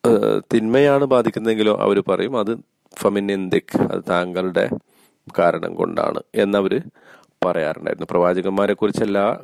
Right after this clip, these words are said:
കാലഘട്ടത്തിലും ജനതകൾ പറഞ്ഞ ഒരു സംഗതിയാണിത്. സമൂത് ജനത, ആ, അവരുടെ പ്രവാചകനോട് പറഞ്ഞത്, "തയ്യർനാ ബിക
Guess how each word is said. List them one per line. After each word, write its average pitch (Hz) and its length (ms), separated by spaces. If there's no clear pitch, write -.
കാലഘട്ടത്തിലും 98 720
ജനതകൾ 98 600
പറഞ്ഞ 90 300
ഒരു - 240
സംഗതിയാണിത്. 87 640
സമൂത് 104 420
ജനത, 104 360
ആ, 92 400
അവരുടെ 101 280
പ്രവാചകനോട് 101 680
പറഞ്ഞത്, 98 480
"തയ്യർനാ 110 640
ബിക 107 320